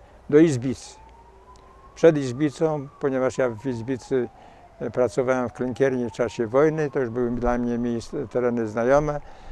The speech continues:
Do Ciąga mnie przeprowadzono, e, i, a to był już, e, koniec czerwca, początek lipca. E,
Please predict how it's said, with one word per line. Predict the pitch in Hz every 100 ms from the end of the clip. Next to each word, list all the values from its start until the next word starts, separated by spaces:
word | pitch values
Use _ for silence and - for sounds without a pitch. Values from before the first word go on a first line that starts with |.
| -
Do | 160 175
Ciąga | 190 180 156
mnie | 143 143
przeprowadzono, | - 160 139 139 131 123 123 131 135 151 202 220 - - _ - - - - - - _ -
e, | 147 156 156 160 151 - - -
i, | - 202 208 208 202 190 175 175 - - _ _ _ _
a | -
to | 120 185
był | 160 156
już, | 143 151 135 - - 135
e, | 123 120 120
koniec | - 165 165 131 -
czerwca, | - 156 139 113 - - 123 151 - - - - - - - - - - - - - -
początek | 147 - 143 123 120 -
lipca. | 120 - - 127 170 170 _ - - - - - - - - - -
E, | -